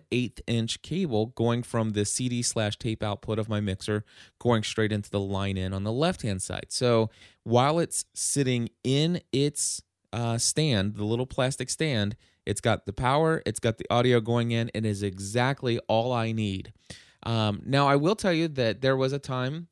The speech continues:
that, uh, I actually wired up a U S B cable, uh, plug that was always plugged into the,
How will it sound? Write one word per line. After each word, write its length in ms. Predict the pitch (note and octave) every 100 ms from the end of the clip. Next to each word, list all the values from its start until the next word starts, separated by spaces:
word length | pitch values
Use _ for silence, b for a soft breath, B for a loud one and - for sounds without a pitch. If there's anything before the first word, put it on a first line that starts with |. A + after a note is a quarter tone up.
| -
that, 420 | A#2+ A#2+ A#2+ A2+
uh, 300 | A2+ G#2 G2
I 280 | - A#2 A#2+
actually 360 | A2+ A#2 B2+ A#2
wired 480 | G#2+ G#2+ A#2+ C3+ A#2
up 220 | A2+ - -
a 260 | G#2+ G#2+
U 460 | G2+ G2 G#2 B2 C3+
S 120 | C3
B 200 | A#2+ A#2+
cable, 500 | - B2+ G#2 B2+ G#3+ _ _ _ _ -
uh, 240 | F#2+ F2+
plug 400 | - C3+ C3+ A#2+
that 180 | A#2+ F2
was 220 | A2+ G2
always 360 | - B2 E3 D#3+
plugged 440 | - B2+ A#2+ -
into 720 | A2+ A2+ A2 - A2+ G#2 G#2 -
the, 560 | G#2+ G#2+ G#2 G2+ F#2+